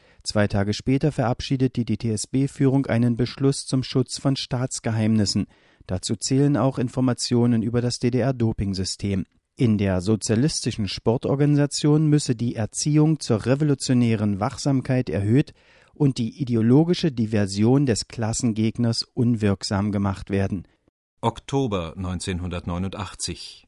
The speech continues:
Speaker 1: Anfang Oktober dürfen elftausend D-D-R-Bürger aus der Prager Botschaft der Bundesrepublik ausreisen.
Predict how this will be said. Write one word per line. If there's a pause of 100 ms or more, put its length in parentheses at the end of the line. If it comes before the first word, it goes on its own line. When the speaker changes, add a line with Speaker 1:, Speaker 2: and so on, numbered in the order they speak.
(100)
Speaker 1:
Anfang
Oktober
dürfen
elftausend
D-D-R-Bürger
aus
der
Prager
Botschaft
der
Bundesrepublik
ausreisen.